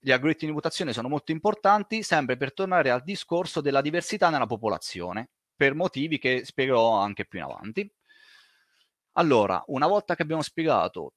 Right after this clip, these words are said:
tutti quanti gli elementi che compongono un algoritmo genetico, possiamo, diciamo, tracciare un, un algoritmo, un flusso, eh, appunto per la risoluzione di un problema di natura genetica.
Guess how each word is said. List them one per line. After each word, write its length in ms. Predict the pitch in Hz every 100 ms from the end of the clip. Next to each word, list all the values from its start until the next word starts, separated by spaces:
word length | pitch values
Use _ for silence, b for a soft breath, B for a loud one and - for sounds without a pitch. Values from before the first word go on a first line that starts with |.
| _
tutti 420 | 180 202 _ 180
quanti 440 | 160 170 175 151 147
gli 80 |
elementi 440 | 131 131 131 107 -
che 180 | 107 -
compongono 760 | 120 131 131 117 101 101 101
un 120 | 110
algoritmo 600 | 120 113 123 101 - 110
genetico, 600 | 147 190 156 170 190 175
possiamo, 720 | 151 135 - - 147 113 104 117
diciamo, 220 | 127 123
tracciare 540 | 127 139 - 131 110
un, 240 | 110 110 110
un 300 | 110 127 120
algoritmo, 640 | 123 131 147 117 - 110
un 180 | 131 180
flusso, 720 | - 160 175 - 190 190 -
eh, 600 | 123 120 113 117 117 113
appunto 320 | 110 - 151 123
per 100 | 127
la 100 | 127
risoluzione 540 | 147 180 180 - 156
di 80 | 123
un 140 | 131
problema 480 | 156 170 147 156 147
di 80 | 120
natura 300 | 113 113 101
genetica. 580 | 98 73 - 101 107